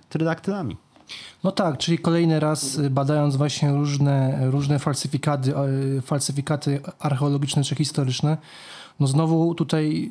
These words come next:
Speaker 2: no mając to doświadczenie, powiedzmy, z Wielkiej Leki, tak, no znowu widzę, że, że albo jakiś zabytek, tak, jest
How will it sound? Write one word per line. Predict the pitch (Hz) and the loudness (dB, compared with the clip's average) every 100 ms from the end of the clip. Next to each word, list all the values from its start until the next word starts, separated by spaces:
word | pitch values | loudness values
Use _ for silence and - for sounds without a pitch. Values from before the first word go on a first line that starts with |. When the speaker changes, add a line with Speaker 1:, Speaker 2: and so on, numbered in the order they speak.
| - | 0
Speaker 2:
no | 147 | 2
mając | 156 156 | 4 2
to | 143 | 0
doświadczenie, | 143 139 147 147 147 | 0 0 -2 0 0
powiedzmy, | 135 143 135 139 | 0 -2 0 0
z | |
Wielkiej | 127 139 143 | 0 0 0
Leki, | 135 131 151 | 0 0 -2
tak, | 143 139 | -2 0
no | 139 | 2
znowu | 139 151 147 | 2 0 0
widzę, | 147 143 | 0 2
że, | 143 143 143 - - - - - - | 0 -2 -4 -10 -20 -18 -14 -8 -2
że | 131 | 0
albo | 151 156 156 | 2 2 2
jakiś | 156 - 147 | 2 2 2
zabytek, | 147 131 147 151 135 | 2 2 0 0 -2
tak, | - 139 131 | 0 0 2
jest | 139 139 - - | 0 0 -4 -12